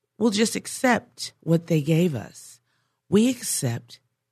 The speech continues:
the amount of bags because we trusted their projection of the spacing. Oh, I see you seeing me. <laughs> Who, who am I? Oh, I'm Lorraine Carroll, by the way.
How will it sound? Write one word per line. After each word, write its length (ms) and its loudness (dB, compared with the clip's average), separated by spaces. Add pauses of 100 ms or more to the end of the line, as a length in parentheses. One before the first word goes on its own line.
(120)
the 180 4
amount 840 -4
of 180 -12
bags 720 -4 (560)
because 400 0
we 160 -4
trusted 760 0
their 120 2
projection 880 -4 (140)
of 220 -4
the 80 -10
spacing. 720 -8 (240)
Oh, 380 8
I 260 8
see 300 4
you 240 6
seeing 480 6
me. 300 4 (260)
<laughs> 0 - (440)
Who, 240 4 (220)
who 140 4
am 100 4
I? 140 2
Oh, 100 6
I'm 180 6
Lorraine 360 4
Carroll, 240 0
by 140 -4
the 80 -4
way. 140 -6